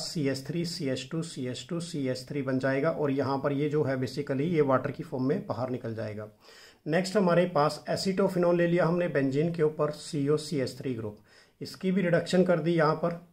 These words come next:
यहाँ पर एच टू डाल दो, टू एच टू डाल दो या फिर फ़ोर एच डाल लो। In the presence of a zinc amalgam, किसके साथ कर रहे हैं यहाँ पर? Zinc amalgam with concentrated एच सी एल के साथ। तो हमारे पास क्या बनेगा यहाँ पर, सी एच टू सी एच थ्री,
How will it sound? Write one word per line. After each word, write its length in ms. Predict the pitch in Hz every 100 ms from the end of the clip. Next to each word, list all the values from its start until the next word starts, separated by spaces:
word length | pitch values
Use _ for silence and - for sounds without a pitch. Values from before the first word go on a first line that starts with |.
| -
यहाँ 200 | 156 135
पर 120 | 139
एच 200 | 139 135 -
टू 80 | 165
डाल 220 | 147 143
दो, 100 | 160
टू 200 | 160 143
एच 140 | 143
टू 80 | -
डाल 180 | 160 143
दो 60 | 151
या 120 | 151
फिर 140 | 143 175
फ़ोर 240 | - 139
एच 160 | 131 131
डाल 140 | 135 113
लो। 160 | 107 - - - _ -
In 120 | 165
the 100 | 170
presence 420 | 175 175 151 170 175
of 140 | 175
a 40 | 170
zinc 280 | 147 160 170
amalgam, 460 | 156 147 147 170 180 - -
किसके 240 | 147 -
साथ 200 | 170 160 156
कर 120 | 156
रहे 120 | 156
हैं 100 | 160
यहाँ 160 | 151 143
पर? 200 | 156 170 -
Zinc 260 | 160 170
amalgam 500 | 147 135 139 139 175 175 170
with 160 | 156 160
concentrated 800 | 151 135 175 180 170 139 135 143 -
एच 160 | 147
सी 160 | - 165
एल 100 | 135 139
के 160 | 143
साथ। 340 | - 127 107 - - - - _ 175
तो 40 |
हमारे 380 | 135 160 165 185
पास 320 | - 151 160 -
क्या 120 | 160
बनेगा 280 | 160 156 160
यहाँ 220 | 156 143
पर, 140 | 139
सी 260 | 156 - 143
एच 180 | 131 131
टू 100 | 175
सी 220 | 170 - 127
एच 180 | 120 -
थ्री, 160 | 143